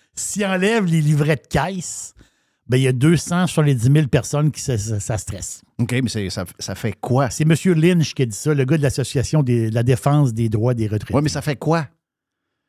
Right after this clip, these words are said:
Speaker 2: Met-, mettons, qu'est-ce
Speaker 1: Mais ben,
Speaker 2: qu'ils
Speaker 1: ils
Speaker 2: ont ?
Speaker 1: veulent, ils veulent savoir qu'est-ce qu'il y a dans leur compte.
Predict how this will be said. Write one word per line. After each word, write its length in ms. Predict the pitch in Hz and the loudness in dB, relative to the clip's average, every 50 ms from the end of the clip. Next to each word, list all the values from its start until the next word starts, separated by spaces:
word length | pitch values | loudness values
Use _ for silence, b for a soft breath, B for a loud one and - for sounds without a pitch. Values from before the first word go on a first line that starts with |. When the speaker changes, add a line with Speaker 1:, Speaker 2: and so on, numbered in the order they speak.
| _ _ _ _ _ _ _ _ | _ _ _ _ _ _ _ _
Speaker 2:
Met-, 140 | - 107 120 120 | -8 -8 -6 -4
mettons, 300 | 143 143 135 - 175 196 | -2 0 2 2 2 2
qu'est-ce 180 | 180 160 143 139 127 117 110 - 135 - - 214 151 | 2 0 -2 -2 -4 -6 -8 -10 -8 -6 -2 0 2
Speaker 1:
Mais 60 | 160 | 2
ben, 0 | |
Speaker 2:
qu'ils 120 | 160 151 190 | 4 4 4
Speaker 1:
ils 40 | 196 | 4
Speaker 2:
ont ? 60 | 165 | 4
Speaker 1:
veulent, 140 | 196 196 160 | 2 2 2
ils 120 | - 170 165 | 2 2 2
veulent 140 | 185 208 190 | 2 2 0
savoir 300 | - 208 180 196 220 214 | 0 0 2 2 2 2
qu'est-ce 180 | - 185 - - | 0 -2 0 0
qu'il 80 | 208 | 0
y 20 | 202 | 2
a 20 | |
dans 120 | 190 180 | 2 4
leur 180 | 180 175 143 - | 2 2 2 0
compte. 400 | - 196 254 285 262 - _ _ | 0 0 0 0 -2 -6 _ _